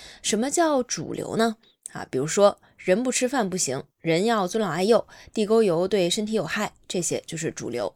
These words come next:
啊，大众接受，精英认可，政府支持，没什么人会觉得这些不对。但是这样的主流观点都已经是共识了，它能天天上新闻或者是被大家茶余饭后讨论吗？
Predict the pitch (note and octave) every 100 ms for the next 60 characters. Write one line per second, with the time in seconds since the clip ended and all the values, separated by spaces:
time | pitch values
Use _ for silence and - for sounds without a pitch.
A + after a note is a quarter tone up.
0 | - - - - F#3 F3 D#3+ D#3+ E3 F3+
1 | - - F#3 F3+ F3+ F3+ D3+ - - F#3
2 | E3 G#2 D#3+ D#3 A#2 - - - - C#4
3 | F#4+ C4+ F3+ C3 - D#3+ B2+ - D3+ E3
4 | - - A3 - _ - - - _ -
5 | D4+ B3 - B3+ G#3 D4 B3+ G3+ F#3 -
6 | C#3+ B2+ B2 E3+ A#3+ C4 A3 - G#3+ F#3+
7 | E3 F#3 G#3+ D#4+ C4+ G#3 - - F#3+ E3+
8 | - - - - F4+ D#4 C#4+ D#4 D4+ D4+
9 | D#4 B3 A#3+ C4 B3+ E3+ F#3 B3 G#3 E3+
10 | G3 G#3+ G3 F#3+ F#3+ - F3 F#3+ F#3+ G3
11 | G3 - - F2+ D3+ F3 -